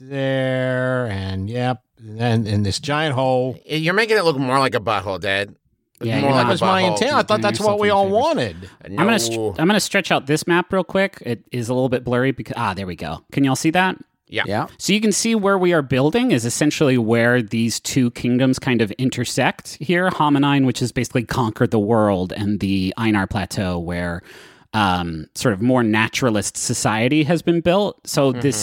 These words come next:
Speaker 2: Mm-hmm.
Speaker 3: sinkhole is essentially, like, right flat in between the two of those things. So I, I, li-, I like leaving it so that we don't know who used that sinkhole to
Speaker 2: Yeah.
Speaker 3: make things disappear.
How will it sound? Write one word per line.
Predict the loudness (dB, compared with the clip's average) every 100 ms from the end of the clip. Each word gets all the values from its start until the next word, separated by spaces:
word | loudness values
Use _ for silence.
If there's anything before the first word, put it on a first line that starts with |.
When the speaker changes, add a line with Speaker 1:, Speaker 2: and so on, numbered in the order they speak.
| -2 0
Speaker 2:
Mm-hmm. | 0
Speaker 3:
sinkhole | 0 2 2
is | 0
essentially, | 0 0 2 2 2
like, | 0 -4
right | -14 -4 0 0 -2
flat | -12 -2 0 0 -2 _
in | -2 0
between | -2 0 2 4 2 0 -4 -6
the | -2
two | -2
of | -2 -4
those | -6 -8
things. | -8 -8 -2
So | 0 2
I, | 0 0
I, | 0 0
li-, | 2 0 0
I | 0
like | 0 0
leaving | 0 2 0
it | 0
so | -2
that | -2
we | -2
don't | 0 0 0 0
know | -4 -4
who | -2 -2
used | -2 -4 -4
that | -6 -6
sinkhole | -4 -4 -4 -8 -10 -12 -20 -20 -8
to | 0
Speaker 2:
Yeah. | 0
Speaker 3:
make | 2
things | 0 0
disappear. | -2 -4 -4 -4 -4